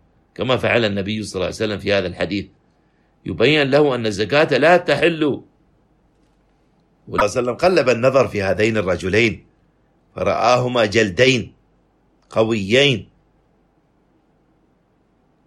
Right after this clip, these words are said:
ثم قال: "إن شئتما أعطيتكما"، يعني من الزكاة،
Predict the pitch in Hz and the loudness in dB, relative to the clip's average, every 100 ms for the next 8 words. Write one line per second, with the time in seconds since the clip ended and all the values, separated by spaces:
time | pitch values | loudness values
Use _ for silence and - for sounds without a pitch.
0 | _ _ _ _ 101 98 92 143 185 196 | _ _ _ _ -6 -4 0 4 4 2
1 | 113 107 - 120 90 131 156 190 214 214 | -2 -8 -4 -4 -4 -6 -2 2 2 2
2 | 160 156 170 175 185 - 85 - - _ | 0 2 2 0 -2 -8 -8 -8 -18 _
3 | _ _ _ _ _ _ 92 90 98 107 | _ _ _ _ _ _ -8 -4 -2 0
4 | 104 95 - 107 85 | 0 -2 0 0 -2